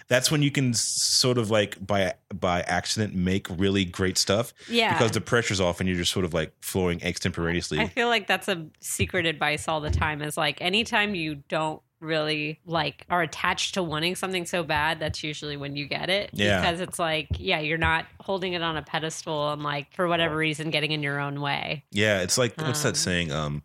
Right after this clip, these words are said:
Speaker 1: like, s-, suffering, one is the cause of all suffering, or whatever that, that saying
Speaker 2: Oh,
Speaker 1: is. I, I think
Speaker 2: yeah.
Speaker 1: of that about a lot, about how, like, I really, oh man, I, I have to get this done. I have,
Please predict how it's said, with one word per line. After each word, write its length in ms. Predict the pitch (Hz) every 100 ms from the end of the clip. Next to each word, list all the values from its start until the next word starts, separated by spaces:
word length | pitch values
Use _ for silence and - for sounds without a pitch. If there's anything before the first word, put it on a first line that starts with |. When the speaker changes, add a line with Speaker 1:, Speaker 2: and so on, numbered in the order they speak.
| -
Speaker 1:
like, 140 | 73 -
s-, 160 | - -
suffering, 600 | - - 90 101 98 95
one 240 | 78 98 101
is 80 |
the 80 | 90
cause 220 | - 98
of 60 | 90
all 100 | 87
suffering, 440 | - 92 107 98
or 60 | 90
whatever 280 | 87 92 92
that, 200 | 87 -
that 160 | 87 82
saying 280 | - 90
Speaker 2:
Oh, 220 | 139 226 214
Speaker 1:
is. 160 | 185
I, 100 | 185
I 40 | 196
think 120 | 120
Speaker 2:
yeah. 40 |
Speaker 1:
of 60 | 113
that 100 | 110
about 160 | 101 90
a 20 |
lot, 320 | 85 87 82
about 320 | 78 82 78 - - - _
how, 260 | - 87 85 85
like, 360 | 76 80 82 - - - -
I 80 | 95
really, 420 | 90 104 120 117
oh 240 | 92 82 76
man, 180 | 87 78
I, 140 | 90 82 -
I 60 |
have 440 | 82 - - 78 -
to 80 |
get 160 | 76 80
this 140 | 78 -
done. 140 | -
I 100 | 82
have, 360 | 85 95 95